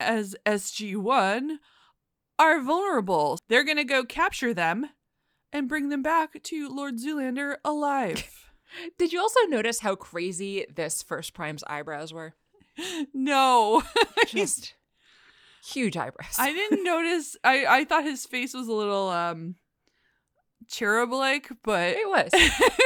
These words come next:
Speaker 2: But
Speaker 1: I
Speaker 2: the
Speaker 1: didn't
Speaker 2: eyebrows
Speaker 1: notice
Speaker 2: were
Speaker 1: the
Speaker 2: distracting
Speaker 1: eyebrows.
Speaker 2: to me. Mm.
Speaker 1: <laughs> That's that scene.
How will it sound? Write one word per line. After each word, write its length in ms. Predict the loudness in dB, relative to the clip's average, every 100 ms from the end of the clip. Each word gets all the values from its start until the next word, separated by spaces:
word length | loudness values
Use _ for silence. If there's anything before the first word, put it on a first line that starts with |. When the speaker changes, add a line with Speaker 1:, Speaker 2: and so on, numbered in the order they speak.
| 4 4 6
Speaker 2:
But 80 | 8
Speaker 1:
I 40 |
Speaker 2:
the 40 | 8
Speaker 1:
didn't 80 | 6
Speaker 2:
eyebrows 240 | 2 2 2
Speaker 1:
notice 160 | 0
Speaker 2:
were 60 | -2
Speaker 1:
the 60 | 0
Speaker 2:
distracting 360 | 2 2 2
Speaker 1:
eyebrows. 320 | 2 2 0 -2
Speaker 2:
to 60 |
me. 140 | -8 -6 -8 -4 -6 -6 -6
Mm. 220 | -6 -6 -10 _ _ _ _
Speaker 1:
<laughs> 480 | _ _ _ _ 0
That's 320 | 2 0 -4
that 240 | 0 0 -2
scene. 500 | -8 -4 -4 -6